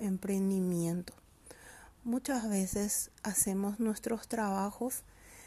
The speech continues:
pero no sabemos cómo ponerle precio, cómo quitar el valor, eh, que le vamos a dar a nuestro producto. Por eso, el día de hoy vamos a estar hablando sobre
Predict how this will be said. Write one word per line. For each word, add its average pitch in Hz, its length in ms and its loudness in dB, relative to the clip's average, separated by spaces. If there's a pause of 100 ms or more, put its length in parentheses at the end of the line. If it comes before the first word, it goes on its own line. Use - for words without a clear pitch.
(220)
pero 226 240 6
no 240 180 4
sabemos 214 920 2
cómo 180 720 2 (520)
ponerle 190 680 4 (160)
precio, 185 680 2 (680)
cómo 190 640 2
quitar 202 840 2
el 196 240 4
valor, 196 680 6 (360)
eh, 185 280 0
que 196 100 4
le 196 140 4
vamos 185 500 2
a 190 220 0
dar 180 320 2
a 208 100 -2
nuestro 180 360 0
producto. 170 500 -2 (1160)
Por 226 200 2
eso, 220 460 6
el 208 160 2
día 196 160 4
de 202 180 2
hoy 208 220 4
vamos 196 320 2
a 208 80 2
estar 185 340 0
hablando 185 540 2
sobre 202 360 0